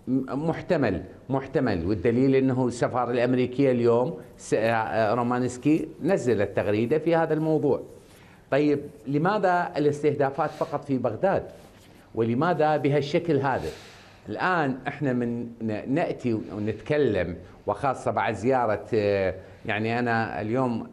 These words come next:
سيد رئيس وزراء القائد العام زار جهاز مكافحة الإرهاب الذي أتوقع أنه سيكون له دور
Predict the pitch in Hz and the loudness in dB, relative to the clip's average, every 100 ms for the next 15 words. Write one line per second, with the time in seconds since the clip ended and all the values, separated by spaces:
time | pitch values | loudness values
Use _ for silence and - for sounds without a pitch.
0 | - - 139 117 110 120 117 101 110 127 | -16 -4 -2 2 2 2 -2 -2 2 2
1 | 127 95 - 101 - 120 101 104 143 127 | 0 -2 -6 -8 -2 0 0 0 -2 0
2 | 135 131 127 - - 120 127 110 113 120 | 0 0 -2 -10 -6 -2 0 -2 -2 -2
3 | 107 98 107 107 131 151 151 - - - | -2 -2 -2 0 0 -2 -4 -14 -20 -4
4 | 131 139 135 143 135 147 139 151 - - | 0 2 2 2 -2 0 0 0 -2 -4
5 | 101 - - - 127 127 120 120 123 123 | -6 -6 -20 -10 -4 -2 0 0 2 2
6 | 120 160 135 123 123 120 165 165 | 2 0 2 2 2 2 2 0